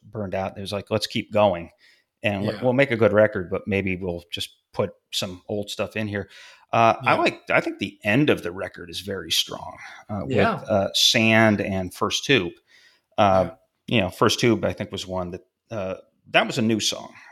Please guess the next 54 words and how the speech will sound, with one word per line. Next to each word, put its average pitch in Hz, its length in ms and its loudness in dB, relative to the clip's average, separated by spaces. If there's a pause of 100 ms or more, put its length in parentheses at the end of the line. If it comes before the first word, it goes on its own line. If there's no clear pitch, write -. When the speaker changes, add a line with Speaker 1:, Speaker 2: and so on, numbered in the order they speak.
(140)
Speaker 1:
I 101 160 -12
don't 104 260 -6
think 104 180 -8
that 98 140 -6
they 98 180 2
had, 87 420 0
uh, 87 320 -4 (100)
road 98 240 2
tested 90 360 -4
that 92 180 -4
one 87 160 -10
yet. 90 320 -6
So - 380 -4 (420)
showed 196 400 2
that 175 140 -2
they 165 140 4
could 151 220 -8
still 113 320 -2
do 107 280 0
it. 101 220 0 (140)
Um, 98 460 -8 (760)
but, 139 440 4
you 131 60 -6
know, 190 280 -6
obviously 170 420 -2
there 147 100 0
was 127 120 -2
a 117 60 -4
lot 123 220 -4
more 123 160 0
going 110 300 -2
on 101 240 -8
than 110 160 -8
we 95 80 -10
realized, 90 580 -6
'cause 110 200 -4 (100)
you 123 100 -6
gotta 127 120 4
remember 113 200 0
at 104 120 -2
this 117 200 0
time, 101 380 -2
as 92 100 -8
far 123 200 2
as 101 100 0
I 98 80 -2
know, 98 300 0
Paige 135 280 0
McConnell's 113 520 0
living 104 220 0
in 98 100 -4
New 101 80 -2
York 101 200 0
City. 92 400 -4